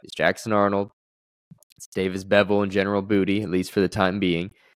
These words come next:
and it's Michael Hawkins, the four-star quarterback, who's gonna sign later this month. That all sets the stage for Jackson Arnold. There's nobody else on this roster right now who's really at starting caliber level in twenty twenty-four,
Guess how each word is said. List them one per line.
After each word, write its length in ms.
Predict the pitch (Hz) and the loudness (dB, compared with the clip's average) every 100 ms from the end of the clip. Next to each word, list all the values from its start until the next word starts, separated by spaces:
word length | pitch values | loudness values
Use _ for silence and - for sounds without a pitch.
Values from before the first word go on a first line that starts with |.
| - | -8
and 120 | 107 | -6
it's 100 | 98 | -2
Michael 320 | 104 101 95 | 0 0 0
Hawkins, 460 | 98 98 85 76 - | 0 0 -2 -12 -14
the 80 | 87 | -10
four-star 480 | 98 90 - 90 | -6 -6 0 0
quarterback, 580 | - 92 82 76 69 - _ _ _ | 0 0 0 0 0 -2 _ _ _
who's 140 | 98 92 | -6 -4
gonna 160 | 82 | -4
sign 420 | - 87 85 82 | -2 2 2 2
later 240 | 85 85 82 | 0 0 0
this 180 | 82 87 | -2 -2
month. 280 | 87 71 - _ _ _ _ _ _ _ | -2 -2 -10 _ _ _ _ _ _ _
That 340 | 85 101 117 - _ | -2 0 0 -4 _
all 320 | 95 101 110 113 | -2 0 2 0
sets 320 | 120 104 - | -2 -4 -6
the 100 | 101 | -10
stage 400 | - 95 90 85 | -2 0 0 -2
for 160 | 98 | -8
Jackson 400 | 87 82 80 - | 0 0 0 -4
Arnold. 240 | 87 73 73 | -4 -4 -6
There's 160 | 90 | -8
nobody 460 | 87 98 98 98 95 | -2 -2 2 4 4
else 240 | 90 90 | 4 2
on 140 | 90 85 | -4 -4
this 200 | 82 - | -6 0
roster 400 | 82 82 - 85 | 0 0 -4 -2
right 240 | 78 76 | -2 -2
now 300 | 80 76 69 - _ _ _ _ - | -4 -4 -6 -12 _ _ _ _ -4
who's 320 | 98 85 78 | 0 0 0
really 240 | 90 90 | 2 4
at 100 | 85 | 2
starting 380 | - 98 85 85 | 0 2 2 0
caliber 360 | 92 85 82 82 | 0 2 4 2
level 340 | 82 82 80 | 2 2 -2
in 100 | 80 | -6
twenty 240 | - 82 82 | -6 -6 -6
twenty-four, 640 | 82 78 - 98 95 85 | -6 -8 -2 2 2 0